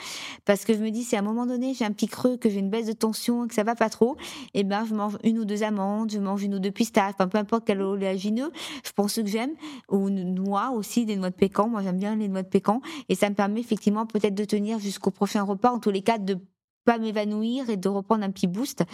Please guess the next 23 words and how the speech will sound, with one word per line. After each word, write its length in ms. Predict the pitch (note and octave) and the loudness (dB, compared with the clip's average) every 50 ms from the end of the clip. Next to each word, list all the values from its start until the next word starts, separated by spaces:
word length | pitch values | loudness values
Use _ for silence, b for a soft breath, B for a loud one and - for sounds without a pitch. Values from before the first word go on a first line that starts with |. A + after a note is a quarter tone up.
| B3 B B B B A#3 G3+ B | -8 B B B B -14 -14 B
Et 160 | - G3+ G3 F#3 | 0 2 2 2
c-, 140 | F#3 - - | 0 -4 -2
et 40 | G3+ | 0
comme 160 | - G#3 G#3 | 0 0 0
tu 100 | G3 G3+ | 0 -2
dis, 100 | G3 A#3 | -2 -4
c'est 140 | A#3 - A#3 | -2 -2 -4
sain. 220 | G3+ - F#3+ F3+ | -2 0 -2 0
Donc 180 | F3 F3 F3 F3 | 0 -2 0 0
après, 220 | F3 F3 - A3 | 0 2 2 -2
effectivement, 400 | G#3+ - G#3+ F#3 - - G3+ A3 | 0 0 -2 -4 0 0 0 0
il 80 | B3+ A#3+ | 0 -2
faut 80 | - F#3 | -4 0
faire 180 | - G3+ G3 | 0 2 2
attention. 560 | F#3+ F3+ - F#3 F3+ - - B3+ D#4 F#4 D#4+ C4 | 2 0 0 -2 -2 0 0 0 0 0 -4 -4
Tu 120 | - - | -2 0
viens 100 | F3+ F3+ | 0 0
de 60 | F3+ | 0
le 80 | F3+ F3 | -2 -2
dire, 180 | E3+ F3+ A#3 D4 | -2 -2 -2 -2
c'est 120 | - - G#3 | 0 0 2
calorique, 480 | - G3 F3+ F3 E3+ F3+ G3+ B3+ - | 2 4 2 2 0 0 -2 -4 -6
certes, 300 | - - - G#3 B3+ - | -2 0 0 0 0 -2